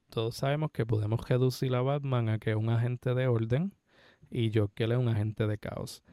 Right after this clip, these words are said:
Pero Gordon, mm, representa otras cosas. Entonces,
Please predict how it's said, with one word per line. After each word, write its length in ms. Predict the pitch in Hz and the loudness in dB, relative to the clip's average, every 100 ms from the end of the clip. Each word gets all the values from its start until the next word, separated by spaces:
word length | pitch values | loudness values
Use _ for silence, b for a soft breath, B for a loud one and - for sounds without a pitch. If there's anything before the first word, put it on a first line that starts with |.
| b b _ | b b _
Pero 260 | - 110 107 | -4 -2 0
Gordon, 680 | 110 135 160 120 110 107 113 - _ _ _ _ _ | 2 2 0 -2 -2 -4 -8 -16 _ _ _ _ _
mm, 360 | - 123 117 113 - - | -8 -6 -6 -8 -14 -10
representa 460 | 117 110 110 123 123 | -6 -6 -6 -4 -2
otras 200 | 123 107 - | -2 -6 -4
cosas. 460 | 107 104 - - - _ _ b b b b - - | -2 -2 -6 -12 -16 _ _ b b b b -20 -16
Entonces, 360 | 120 120 120 | -10 -4 -4